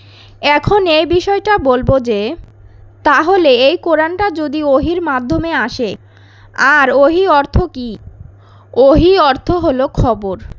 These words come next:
তাহলে যে খবরাখবর এসেছিল এবং সেটি কিন্তু আল্লাহ তাকে ভেঙে বলেও দিয়েছিল।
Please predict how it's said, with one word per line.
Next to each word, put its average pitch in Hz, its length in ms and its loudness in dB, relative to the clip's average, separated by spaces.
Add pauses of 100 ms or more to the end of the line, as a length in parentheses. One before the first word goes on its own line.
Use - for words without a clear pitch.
(480)
তাহলে 349 500 2
যে 302 300 0
খবরাখবর 294 840 -2
এসেছিল 277 540 -6 (520)
এবং 285 500 2
সেটি 330 380 -2
কিন্তু 392 400 -4
আল্লাহ 302 400 0
তাকে 302 380 -4
ভেঙে 262 420 -4
বলেও 254 420 0
দিয়েছিল। 214 640 -8